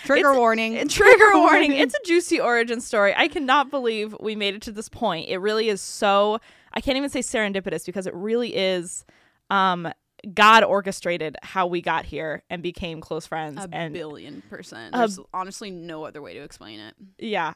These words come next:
Speaker 2: And, uh, so I'm super excited to introduce to you guys Katie from Katie the Lash Lady. Tell the people a little bit about yourself, Katie.
Speaker 1: Hey, guys. <laughs> So, yes, I am Katie, uh, the Lash Lady.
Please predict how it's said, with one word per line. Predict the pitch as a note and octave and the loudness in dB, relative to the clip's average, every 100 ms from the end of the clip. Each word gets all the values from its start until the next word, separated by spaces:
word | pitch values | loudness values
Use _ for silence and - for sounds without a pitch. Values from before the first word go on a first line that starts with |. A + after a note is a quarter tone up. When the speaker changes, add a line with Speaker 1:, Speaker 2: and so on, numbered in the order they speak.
| _ - | _ -2
Speaker 2:
And, | G#3 G3+ G3 | 2 2 0
uh, | F#3 F3 F3 | 0 0 -2
so | - G#3 | -4 -4
I'm | F#3+ | -4
super | - F#4 G4+ | -4 -4 -4
excited | E4+ - G3+ G3 F#3+ - | -2 0 2 2 -2 -6
to | - A#3+ F#3+ F#3 | -8 -6 -4 -6
introduce | G3 G#3 F3+ - | -8 -10 -10 -10
to | G3+ | -8
you | |
guys | F#3 F3+ F3 E3+ - _ _ _ - | -2 0 0 -2 -8 _ _ _ -14
Katie | G#3 E3+ E3+ A#3 - | -8 -8 -8 -10 -12
from | - F3 E3+ | -12 -10 -10
Katie | - F#3+ F#3 | -12 -10 -8
the | G3 | -8
Lash | A3+ E3+ F3 - | -6 -6 -6 -10
Lady. | F3 E3+ F#3 | -8 -8 -10
Tell | - - C#4+ | -10 -8 -8
the | |
people | G3+ F3+ F3+ | -8 -12 -8
a | |
little | F3+ F3+ | -8 -8
bit | F3 | -10
about | E3+ | -10
yourself, | C3+ - D#3+ | -10 -12 -12
Katie. | A3 A3+ E3+ | -10 -10 -10
Speaker 1:
Hey, | - F4 | -10 -10
guys. | A4+ F#4+ F4+ G#4 F#4 | -10 -12 -12 -14 -6
<laughs> | - - - - - E4 E4 E4+ F4 F#4 | -4 -4 -8 -16 -18 -16 -4 -2 0 -2
So, | - - D#4+ - B3+ B3 A#3 A#3 _ - _ _ | -4 -4 -4 0 0 2 0 -4 _ -20 _ _
yes, | - G3 F#3 - | -4 -2 -2 -8
I | - F3+ | -10 -6
am | F3 G3+ B3+ | -6 -6 -8
Katie, | - E3 D#3+ G#3 C#4+ - | -8 -8 -6 -6 -8 -10
uh, | F#3 F3 | -8 -6
the | E3+ G3 | -6 -6
Lash | E3+ F3 - | -8 -10 -14
Lady. | E3 E3 E3+ C4+ | -16 -12 -12 -12